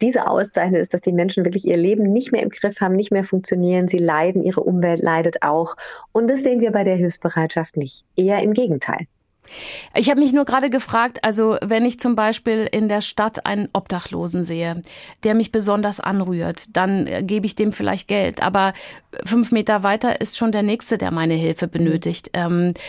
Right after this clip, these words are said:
Speaker 2: und gerade in so einer Situation wie jetzt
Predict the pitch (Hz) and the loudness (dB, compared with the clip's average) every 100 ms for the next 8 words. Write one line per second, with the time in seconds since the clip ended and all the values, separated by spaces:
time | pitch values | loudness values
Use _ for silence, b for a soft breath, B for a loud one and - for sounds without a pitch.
0 | B B - 208 - 190 240 233 214 202 | B B -2 0 2 2 2 2 2 2
1 | 202 196 190 202 190 - 214 220 196 185 | 2 2 0 -2 -2 0 0 2 0 0
2 | 196 214 - | 0 0 -6